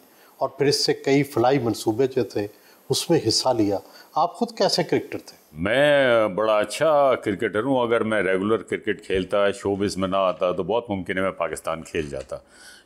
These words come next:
Speaker 2: क्योंकि मेरे साथ के जो दोस्त थे उन्होंने पाकिस्तान खेला है।
Speaker 1: Like?
Speaker 2: Like, तस्लीम आरिफ हो गए और जावेद मियादाद हो गए, अजमत राना हो गए।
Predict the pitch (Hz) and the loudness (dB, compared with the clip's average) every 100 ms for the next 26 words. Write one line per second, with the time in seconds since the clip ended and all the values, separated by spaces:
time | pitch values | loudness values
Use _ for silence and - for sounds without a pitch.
0 | - 92 95 95 104 104 98 98 - 101 | -10 -6 -4 -2 -2 0 0 0 0 -2
1 | 90 95 92 92 82 67 69 69 71 - | 0 0 2 0 -2 -4 -12 -20 -20 -20
2 | 71 76 76 95 90 - 95 87 85 85 | -20 -8 -2 -2 -4 -4 0 0 0 -2
3 | 85 87 85 80 78 82 80 78 - 87 | -4 -2 -4 -4 -6 -6 -4 -8 -10 -6
4 | 85 87 85 80 120 123 120 - - - | -2 -2 -2 0 2 0 -2 -14 -20 -20
5 | _ 82 87 92 - 92 90 85 85 82 | _ -12 -6 -6 -4 -2 0 2 0 -2
6 | 92 - 95 92 92 92 95 90 87 87 | -6 -4 -2 -2 0 -2 -2 -4 -2 -2
7 | 85 80 _ - - - - 82 85 85 | -2 -6 _ -20 -20 -20 -8 -2 -2 -2
8 | 85 85 85 82 80 76 67 _ - 69 | -2 0 0 0 0 -4 -8 _ -20 -16
9 | 76 85 90 90 87 90 90 87 90 82 | -10 -4 -2 -2 -2 -2 -2 -2 -2 -2
10 | 82 80 82 82 78 73 87 87 92 87 | -4 -2 -2 -2 -2 -6 -8 -6 -6 -6
11 | 82 78 82 82 80 78 80 78 | -4 -4 -2 -4 -4 -4 -2 -4